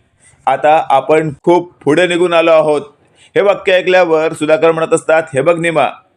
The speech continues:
अशा पद्धतीने बोलून तुला काय सिद्ध करायचं आहे ना, हे मला नाही कळत आहे. पण एक गोष्ट लक्षात ठेव,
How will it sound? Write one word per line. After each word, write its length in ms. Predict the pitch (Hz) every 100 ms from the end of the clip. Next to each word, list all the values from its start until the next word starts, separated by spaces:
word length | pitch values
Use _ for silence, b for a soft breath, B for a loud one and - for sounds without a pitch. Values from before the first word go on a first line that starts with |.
| _ _ _ -
अशा 300 | 151 147 202
पद्धतीने 640 | 202 160 151 175 175 175
बोलून 420 | 165 156 165 175
तुला 260 | 175 165 175
काय 320 | - 147 151
सिद्ध 300 | 175 160 160
करायचं 380 | 170 170 165 170
आहे 100 | 170
ना, 200 | 143 156 - _ _ _ _ -
हे 60 | 165
मला 240 | 160 170
नाही 220 | 170 170 202
कळत 300 | 185 175 170
आहे. 240 | 127 104 - _ _ _ -
पण 120 | 156
एक 80 | 165
गोष्ट 240 | 143 156 175
लक्षात 340 | 160 156 175
ठेव, 340 | 165 156 127